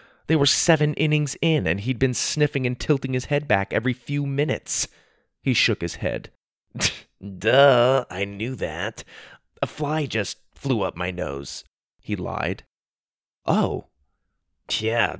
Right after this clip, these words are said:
three of them just swooped on up there. How do you eat those things?" He changed the subject as quickly as he could. Susie swallowed her bite.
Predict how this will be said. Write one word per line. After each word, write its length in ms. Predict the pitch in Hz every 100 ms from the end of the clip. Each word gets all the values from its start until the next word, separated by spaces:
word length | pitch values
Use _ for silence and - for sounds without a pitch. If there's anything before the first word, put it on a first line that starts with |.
| _
three 420 | - 143 127 147
of 140 | 123 -
them 220 | 69 82
just 400 | - 113 - -
swooped 420 | - - 135 135
on 200 | 135 127
up 160 | 123 -
there. 340 | 90 76 - - - _ _ _ _
How 140 | 104 143
do 80 |
you 180 | 202 160
eat 280 | 98 147 -
those 260 | 92 76 -
things?" 560 | 76 76 69 69 - _ _ _ _
He 160 | - 160
changed 380 | - 156 123 101
the 80 |
subject 520 | 95 - 95 78 73 92
as 120 | -
quickly 340 | - 120 95
as 80 | 90
he 120 | 90
could. 380 | - 110 82 78 _ _ _ _ _
Susie 340 | - 165 127 117
swallowed 440 | - 131 110 104
her 120 | 117
bite. 440 | 95 98 92 -